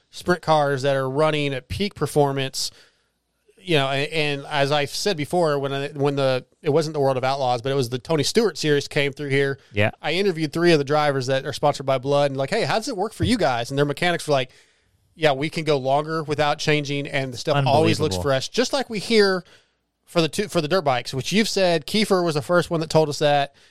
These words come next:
Speaker 1: Uh, Kiefer is also supported by Blood Lubricants, but we
Speaker 2: Yep.
Speaker 1: don't want you using his code. We want you using ours, Moto X, all caps.
Speaker 2: Yep.
Speaker 1: But, yeah, and then you, you could,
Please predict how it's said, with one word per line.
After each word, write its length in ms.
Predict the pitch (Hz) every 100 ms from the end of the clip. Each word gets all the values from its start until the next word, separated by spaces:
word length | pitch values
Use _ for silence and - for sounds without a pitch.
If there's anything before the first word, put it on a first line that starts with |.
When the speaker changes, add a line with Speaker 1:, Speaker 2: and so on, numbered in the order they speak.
| _ _ _
Speaker 1:
Uh, 220 | 135 131
Kiefer 260 | - 214 190
is 80 | 151
also 320 | 165 165 165
supported 400 | 160 156 165 160
by 100 | 147
Blood 220 | 139 147
Lubricants, 400 | 143 143 139 139
but 100 | -
we 80 | 147
Speaker 2:
Yep. 80 | 135
Speaker 1:
don't 160 | 147 165
want 220 | 151 -
you 40 |
using 280 | 139 135 127
his 160 | 127 -
code. 260 | 135 123
We 60 | 123
want 180 | 127 139
you 60 |
using 180 | 131 151
ours, 440 | 127 120 117 113 - _ _
Moto 260 | 127 139 135
X, 300 | 117 - -
all 120 | 127
caps. 420 | - 113 - - -
Speaker 2:
Yep. 160 | 104 - _ _ _ -
Speaker 1:
But, 280 | 185 175 - -
yeah, 240 | 175 123
and 180 | 165 185
then 140 | 202
you, 80 | 202
you 220 | 214 202
could, 260 | 240 214 180